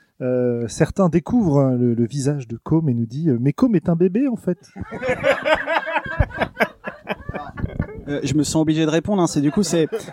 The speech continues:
Speaker 2: comme j'ai, j'ai pompé toute la force vitale de Cobal, et, euh, c'est pour ça qu'il est très fatigué d'ailleurs aujourd'hui,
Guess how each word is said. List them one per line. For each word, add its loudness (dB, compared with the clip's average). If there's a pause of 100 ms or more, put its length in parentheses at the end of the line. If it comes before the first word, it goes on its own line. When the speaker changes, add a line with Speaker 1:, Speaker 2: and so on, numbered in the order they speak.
Speaker 2:
comme 4
j'ai, 2
j'ai 2
pompé 0
toute 0
la 4
force 0
vitale -2
de 2
Cobal, 0 (120)
et, 2
euh, 2
c'est -6
pour 4
ça 0
qu'il -4
est 4
très 0
fatigué 0
d'ailleurs 2
aujourd'hui, 0